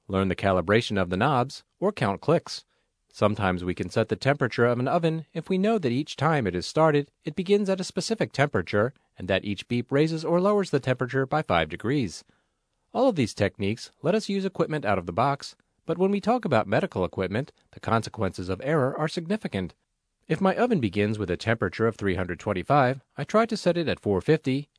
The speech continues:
and because I miss a beep I am at four twenty-five, this is usually not a disaster. A few more minutes in the oven mean I come out with a clean knife.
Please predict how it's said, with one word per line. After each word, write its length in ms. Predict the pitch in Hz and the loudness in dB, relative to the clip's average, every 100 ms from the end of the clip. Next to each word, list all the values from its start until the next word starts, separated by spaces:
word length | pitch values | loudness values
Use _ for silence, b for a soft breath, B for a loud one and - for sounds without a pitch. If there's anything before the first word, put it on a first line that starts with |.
| - | -10
and 140 | 92 | -8
because 300 | 87 - 101 | -4 0 2
I 100 | 92 | 0
miss 220 | 95 104 | 0 -4
a 60 | 92 | -4
beep 280 | 117 143 101 | -2 -2 0
I 160 | 87 | 0
am 140 | 90 87 | 0 -6
at 100 | - | -4
four 180 | 117 | 0
twenty-five, 680 | 101 104 90 87 147 135 135 _ _ | 0 0 -4 0 4 4 0 _ _
this 180 | - 190 | -6 -4
is 160 | 208 180 | -2 -2
usually 360 | 247 202 208 | -2 0 -2
not 200 | 202 233 | 0 -2
a 80 | 123 | -2
disaster. 640 | 85 85 123 160 98 85 73 - | -2 -2 -2 0 0 -2 -2 -12
A 40 | - | -4
few 200 | 240 285 | 0 2
more 180 | 180 | 4
minutes 400 | 107 113 123 - | 4 4 2 -2
in 60 | 92 | -6
the 160 | 87 95 | -2 0
oven 240 | 104 98 | 0 -2
mean 180 | 117 135 | -4 -4
I 100 | 160 | -4
come 220 | - 170 | -2 0
out 160 | 156 143 | 0 -2
with 140 | 143 | -4
a 40 | |
clean 300 | 147 101 85 | -4 -4 -4
knife. 380 | 85 131 98 - | 0 0 -2 -8